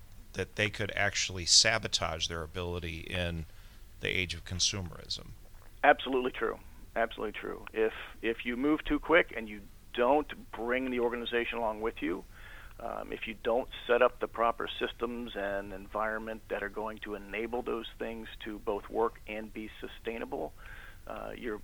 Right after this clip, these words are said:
Speaker 2: it's bound to fall apart around you.
Speaker 1: So we've, we hear sometimes in the Baldrige community when we're talking to Baldrige consultants and so forth, which we'll get into in a minute, that you have to go slow to go fast. Is that a little bit of what you're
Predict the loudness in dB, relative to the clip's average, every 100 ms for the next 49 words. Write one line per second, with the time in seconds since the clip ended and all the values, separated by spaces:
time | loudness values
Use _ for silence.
0 | -8 -8 -6 -4 -4 -4 0 0 4 2
1 | 2 0 -4 -6 -14 -16 0 6 8 8
2 | 6 -2 -12 -2 2 2 2 0 4 8
3 | 10 8 6 4 4 4 4 4 0 -2
4 | -4 -2 2 2 2 -4 -2 -2 0 0
5 | 0 0 0 -2 0 -4 0 0 0 -4
6 | 0 2 2 0 0 2 2 2 -6 -4
7 | -6 -4 -2 0 0 0 0 0 0 0
8 | -2 -10 -2 0 2 0 4 6 6 2
9 | 4 6 6 4 6 4 4 0 0 0
10 | 0 0 2 4 2 -2 -12 -14 -14 -14
11 | -16 -8 4 12 12 12 10 8 8 4
12 | 4 2 0 2 2 2